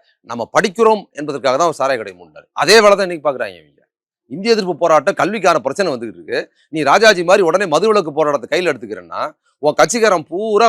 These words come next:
மா-, ஆர்ப்பாட்டம் முடிச்சிட்டு டாஸ்மாக் முன்னால தான் நிக்கிறான்.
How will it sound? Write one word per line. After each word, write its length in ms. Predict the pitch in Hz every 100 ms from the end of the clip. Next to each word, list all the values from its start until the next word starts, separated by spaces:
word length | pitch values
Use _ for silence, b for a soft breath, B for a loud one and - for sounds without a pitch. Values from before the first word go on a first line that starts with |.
| 165
மா-, 320 | 139 139 123 117 _ - 202
ஆர்ப்பாட்டம் 340 | 208 185 160
முடிச்சிட்டு 360 | 151 180 190 151 131 -
டாஸ்மாக் 380 | 190 190 170 131
முன்னால 240 | 131 139
தான் 100 | 139
நிக்கிறான். 280 | 110 85